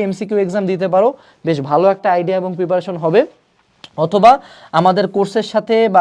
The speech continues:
আমাদের ওয়েবসাইট থেকে এমসিকিউ প্রিপারেশন বুক নামে একটা বই আছে, এটা তুমি অর্ডার করে এখান থেকে প্রিপারেশন নিতে পারো, বা অন্য যে কোনো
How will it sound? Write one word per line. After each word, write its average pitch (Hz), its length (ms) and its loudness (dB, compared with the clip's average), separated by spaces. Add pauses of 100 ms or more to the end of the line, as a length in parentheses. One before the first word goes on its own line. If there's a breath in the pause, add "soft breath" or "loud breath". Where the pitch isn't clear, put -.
আমাদের 170 180 -2 (180)
ওয়েবসাইট 175 420 -2
থেকে 190 200 -6
এমসিকিউ 175 340 -8
প্রিপারেশন 180 340 -4 (140)
বুক 196 140 -6 (100)
নামে 185 200 -6
একটা 175 200 -6
বই 151 120 0 (100)
আছে, 247 160 -2 (460 loud breath)
এটা 240 180 4
তুমি 226 220 -4
অর্ডার 185 240 2
করে 202 160 0
এখান 185 160 -4
থেকে 190 180 -4
প্রিপারেশন 202 380 -4
নিতে 190 180 -6
পারো, 208 160 0
বা 202 60 -4 (120)
অন্য 247 200 -6 (160)
যে 214 140 0
কোনো 208 120 -6